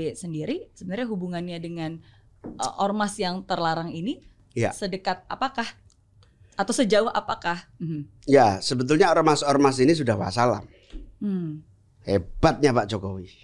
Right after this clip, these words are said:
Speaker 1: Hmm.
Speaker 2: Pak Jokowi telah mengkonsolidir kelembagaan-kelembagaan ormas, sehingga seluruh ormas yang berbasis, eh, apa tadi, eh,
Speaker 1: Ekstrim,
Speaker 2: ekstrim
Speaker 1: ya.
Speaker 2: gitu,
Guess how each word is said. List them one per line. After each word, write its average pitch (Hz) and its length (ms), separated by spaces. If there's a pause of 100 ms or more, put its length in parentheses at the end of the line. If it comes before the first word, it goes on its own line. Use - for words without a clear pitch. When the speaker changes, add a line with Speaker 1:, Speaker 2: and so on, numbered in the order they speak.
Speaker 1:
Hmm. 175 400 (480)
Speaker 2:
Pak - 160
Jokowi 139 460
telah 120 240
mengkonsolidir 117 1700
kelembagaan-kelembagaan 104 1700
ormas, 101 680 (480)
sehingga 107 580
seluruh 117 400
ormas 117 540
yang 98 240
berbasis, 92 2000
eh, 90 880
apa 95 220
tadi, 98 500
eh, - 460
Speaker 1:
Ekstrim, 208 400
Speaker 2:
ekstrim 147 380
Speaker 1:
ya. 104 120
Speaker 2:
gitu, - 300